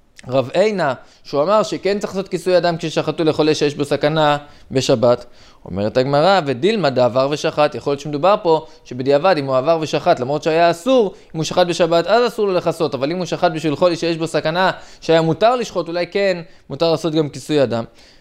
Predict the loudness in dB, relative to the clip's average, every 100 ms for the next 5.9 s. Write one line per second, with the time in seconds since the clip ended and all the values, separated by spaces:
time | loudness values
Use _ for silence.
0 | _ _ -14 -6 0 0 2 2 2 0
1 | -2 0 -2 0 -2 -2 0 -2 -4 _
2 | _ -18 -6 -4 0 2 2 0 -6 -20
3 | -12 -4 -2 0 0 0 0 2 0 0
4 | -2 -2 0 2 2 2 -2 -8 _ _
5 | -6 0 2 2 -2 2 2 2